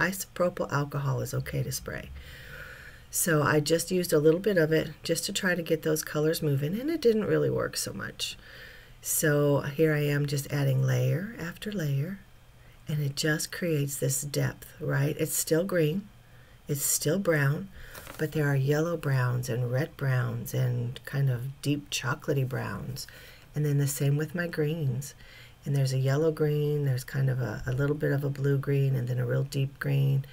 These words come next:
Maybe there are three greens. Yeah. Or maybe it's just the way the colors gradiate as... I've added them down there. I won't even lie to you at this point.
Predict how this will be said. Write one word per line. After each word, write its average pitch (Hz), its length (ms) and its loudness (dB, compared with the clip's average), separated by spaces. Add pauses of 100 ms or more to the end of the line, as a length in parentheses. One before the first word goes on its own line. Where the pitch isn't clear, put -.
(360)
Maybe 196 200 0
there 269 240 0
are 220 100 2
three 147 300 -2
greens. 135 580 -2 (540)
Yeah. 185 400 -4 (440)
Or 180 120 -2
maybe 170 340 2
it's - 160 -2
just 156 300 0
the 156 80 2
way 151 160 4
the 143 80 0
colors 143 380 -2
gradiate 143 720 2
as... 135 580 0 (400)
I've 135 140 0
added 131 340 0
them 127 160 0
down 123 280 0
there. - 180 -6
I 131 240 2
won't 127 240 2
even 127 220 0
lie 123 160 -2
to 123 60 -2
you 120 100 -4
at 135 120 -8
this 123 180 -8
point. 127 300 -2